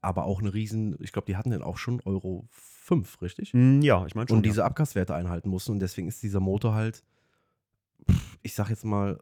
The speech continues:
Speaker 1: nicht wirklich haltbar.
Speaker 2: Hm.
Speaker 1: Na, also ist jetzt, wenn ich mir, wenn, wenn ich mir einen M drei Motor vom, äh, E sechsundvierzig oder E sechsunddreißig angucke, das ist ja schon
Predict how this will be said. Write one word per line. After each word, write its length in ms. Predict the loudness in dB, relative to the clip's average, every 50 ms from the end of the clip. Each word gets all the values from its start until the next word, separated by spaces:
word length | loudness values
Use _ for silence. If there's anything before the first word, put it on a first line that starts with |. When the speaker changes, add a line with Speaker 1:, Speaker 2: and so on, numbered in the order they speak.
| _ _ _ _
Speaker 1:
nicht 240 | -8 -8 -6 -6
wirklich 320 | -8 -6 -6 -8 -8 -8 -6
haltbar. 560 | -4 -4 -4 -6 _ -10 -10 -10 -12 -18 _ _ _ _
Speaker 2:
Hm. 160 | -2 -2 2
Speaker 1:
Na, 100 | 2 2
also 140 | 2 2 0
ist 100 | -2 0
jetzt, 200 | -2 -2 -2 -4 _ -20 -20 -20 -20 -20 -18 -2 2
wenn 80 | 2
ich 160 | 2 2 2
mir, 240 | 0 0 0 0 0
wenn, 260 | -2 -6 -6 -6 -6
wenn 80 | -6 -6
ich 140 | -6 -4 -4
mir 100 | -4 -4
einen 460 | -2 -4 -4 -6 -8 -10 -12 -12 -14 -14 _
M 140 | -4 -4 -4
drei 260 | -2 -2 0 2 2
Motor 240 | 2 2 0 -2 -4
vom, 160 | -6 -6 -8
äh, 100 | -8 -8 -10 -10 -14 -14 -14 -14
E 120 | -10 -10 -6
sechsundvierzig 480 | -6 -6 -4 -4 -4 -4 -4 -6 -4
oder 120 | -4 -4 -4
E 60 | -4
sechsunddreißig 480 | -4 -6 -4 -4 -4 -4 -4 -6 -6 -8
angucke, 220 | -12 -12 -10 -10
das 100 | -10 -6
ist 60 | -4
ja 60 | -6 -4
schon 240 | -4 -6 -8 -8